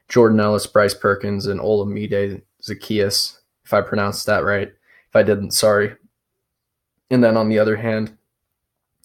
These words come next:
their quarterback, Kenny Pickett, threw for sixty-one yards on only seven completions, which wasn't very good. He didn't throw an interception, though, but their running back, Darren Hall,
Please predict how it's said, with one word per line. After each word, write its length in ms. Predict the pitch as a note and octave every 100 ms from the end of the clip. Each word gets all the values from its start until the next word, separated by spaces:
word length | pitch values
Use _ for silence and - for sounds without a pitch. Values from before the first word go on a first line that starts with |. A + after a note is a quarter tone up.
| _ _ _ _ _ _
their 560 | - A2 G#2+ G#2+ G#2 - _
quarterback, 680 | - A#2+ A2+ A2+ A2 - _ _ _ _ _ _ _ _ _ _ _
Kenny 260 | - B2 B2
Pickett, 520 | B2+ A#2+ B2+ A#2+ - _ _ _ _ -
threw 160 | A#2
for 220 | A2 A2+
sixty-one 560 | G#2 B2 - A#2+ A2+ A2
yards 540 | G#2 G#2 G#2+ A#2 - _ _ _ -
on 180 | G#2 G#2
only 200 | G#2+ A2
seven 320 | - A2 G#2+
completions, 760 | G#2+ G#2 A2 - A#2 A#2 - - - - - - _ _ _ _ _ _
which 120 | -
wasn't 200 | C#3 C3
very 160 | A#2+
good. 320 | A2+ A2+ A2+ A2+ -
He 100 | B2+
didn't 440 | C#3 B2+ - -
throw 160 | B2+ B2
an 80 |
interception, 460 | A2+ G#2+ - A#2+ A2
though, 180 | G#2+ A2
but 240 | G#2 G2+ - - -
their 160 | A2+
running 240 | A2 A#2+ A#2
back, 300 | G#2+ G#2 -
Darren 260 | A2+ A2+
Hall, 540 | G#2+ B2 A#2 G#2+ G#2